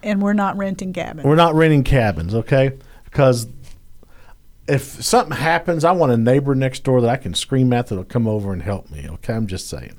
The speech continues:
Speaker 1: Yeah.
Speaker 2: But for three or four years in a row, we'd rent a cabin high up in the mountains.
Speaker 1: Beautiful.
Speaker 2: And we got there a day early.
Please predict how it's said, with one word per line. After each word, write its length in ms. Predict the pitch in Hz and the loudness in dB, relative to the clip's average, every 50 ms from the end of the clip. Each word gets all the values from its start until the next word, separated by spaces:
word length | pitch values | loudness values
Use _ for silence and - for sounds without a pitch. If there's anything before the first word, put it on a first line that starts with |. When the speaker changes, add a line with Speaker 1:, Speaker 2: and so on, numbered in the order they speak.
| - | -12
Speaker 1:
Yeah. 180 | - 180 143 - - - - - - - - - - - - - - - - - - - - - - _ _ - | -10 -10 -10 -10 -12 -20 -20 -20 -20 -20 -20 -20 -20 -20 -20 -20 -20 -20 -20 -20 -20 -20 -20 -20 -20 _ _ -8
Speaker 2:
But 300 | 135 131 147 151 - - | -2 0 0 0 0 -2
for 120 | - 143 131 | -8 -8 -6
three 240 | - - 226 277 | -2 0 2 2
or 60 | 254 - | 2 2
four 220 | - 190 175 151 | 2 2 4 4
years 240 | 143 147 147 131 131 | 4 4 2 2 2
in 40 | 127 | 0
a 20 | 120 | 0
row, 180 | 127 175 202 | 2 2 2
we'd 260 | 175 135 147 175 151 127 | 2 2 0 0 0 0
rent 180 | 127 123 117 | 0 0 0
a 20 | 113 | 0
cabin 540 | - - - - 254 254 208 131 120 117 | -2 -2 -2 0 0 0 0 0 0 -2
high 460 | 117 - - - 185 202 208 208 208 190 | -2 -2 -4 -4 -2 -2 -2 -2 -2 -2
up 140 | 185 - 170 | -2 -4 -4
in 120 | 156 147 | -4 -4
the 60 | 139 | -4
mountains. 600 | 131 131 120 113 107 - - - - - - - - - - - _ _ _ _ - | -4 -4 -4 -4 -4 -8 -12 -20 -20 -18 -18 -20 -20 -20 -20 -20 _ _ _ _ -10
Speaker 1:
Beautiful. 580 | 220 214 196 185 180 185 170 - - 180 175 - - - - - - - - - - | -8 -6 -6 -6 -8 -10 -14 -16 -16 -16 -16 -16 -18 -20 -20 -20 -20 -20 -20 -14 -6
Speaker 2:
And 440 | - 156 147 139 127 123 120 120 117 - - - - - - - - - - - - - - - - - - - - _ - - | -2 0 2 2 2 2 2 0 -2 -6 -12 -20 -20 -20 -20 -20 -20 -18 -18 -18 -18 -18 -18 -18 -20 -20 -20 -20 -20 _ -14 -4
we 220 | 127 131 175 214 | 0 2 2 4
got 280 | 202 214 185 170 143 127 | 4 4 2 2 0 0
there 180 | 127 139 135 123 | 2 2 4 4
a 60 | 113 | 2
day 360 | 110 104 101 127 139 139 156 | 0 0 2 4 4 4 6
early. 500 | 147 120 101 98 90 85 87 110 156 139 | 4 4 4 2 2 0 0 -2 -2 -4